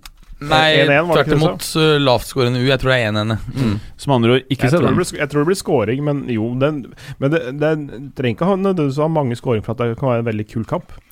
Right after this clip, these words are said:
Speaker 3: Ja.
Speaker 2: Det kan være vel så interessant med lavtskårere. Det er ikke noe, hvis det er enveiskjøring og det ene laget vinner åtte null, så er ikke det nødvendigvis en spennende kamp.
Speaker 1: Nei, jeg er helt enig.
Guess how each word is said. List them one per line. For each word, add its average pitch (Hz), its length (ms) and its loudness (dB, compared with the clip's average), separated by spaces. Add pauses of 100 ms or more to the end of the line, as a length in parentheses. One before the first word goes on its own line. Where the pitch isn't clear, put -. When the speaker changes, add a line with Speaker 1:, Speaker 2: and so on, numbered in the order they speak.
Speaker 3:
Ja. 127 260 -6
Speaker 2:
Det 120 80 -2
kan 139 120 2
være 127 920 2
vel 131 180 2
så - 160 -6
interessant 143 640 -4
med 127 340 2
lavtskårere. 113 460 -2
Det 123 100 2
er 104 60 0
ikke 156 140 -2
noe, 151 80 2 (340)
hvis - 140 -16
det 127 80 4
er 107 240 -2
enveiskjøring 113 560 0
og 123 80 2
det 113 80 0
ene 107 160 -2
laget 107 240 0
vinner 110 160 -2
åtte - 180 -12
null, 113 120 2
så 113 100 -2
er - 80 0
ikke 143 160 0
det 117 80 -2
nødvendigvis 101 460 -4
en 104 60 -8
spennende 95 440 -6
kamp. - 280 -12 (180)
Speaker 1:
Nei, 139 180 2
jeg 123 240 2
er 113 40 2
helt 113 160 2
enig. 104 160 0